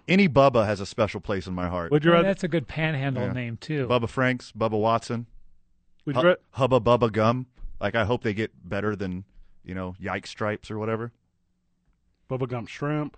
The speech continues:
Speaker 1: Bubba Gump Shrimp is obviously the best shrimp.
Speaker 2: That's obviously the best shrimp. You know why? Boil it. Fry it.
Speaker 1: <laughs>
Speaker 2: I mean,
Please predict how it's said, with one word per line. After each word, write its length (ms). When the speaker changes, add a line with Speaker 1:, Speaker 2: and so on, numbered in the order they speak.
Speaker 1:
Bubba 220
Gump 200
Shrimp 260
is 100
obviously 340
the 80
best 220
shrimp. 220
Speaker 2:
That's 120
obviously 320
the 80
best 200
shrimp. 240
You 100
know 100
why? 300
Boil 400
it. 80
Fry 520
it. 560
Speaker 1:
<laughs> 0
Speaker 2:
I 100
mean, 260